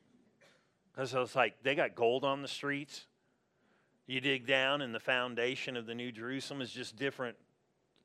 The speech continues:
precious stones. I mean, there's gates there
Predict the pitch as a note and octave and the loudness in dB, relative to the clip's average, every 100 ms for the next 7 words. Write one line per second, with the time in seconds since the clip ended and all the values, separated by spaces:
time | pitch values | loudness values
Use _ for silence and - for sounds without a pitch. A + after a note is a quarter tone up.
0 | _ _ _ _ - C3+ B2+ A2 - - | _ _ _ _ 2 2 2 -8 -10 -2
1 | B2+ C3 C3+ C#3 C#3+ - _ _ _ _ | 0 0 -2 -6 -12 -16 _ _ _ _
2 | _ _ _ _ _ C3 D3+ D3 C#3+ D3+ | _ _ _ _ _ 2 2 2 0 2
3 | C3+ G#2 B2+ C3 D#3 - D#3 D3+ E3 F3 | 0 -2 2 2 2 -2 2 4 4 0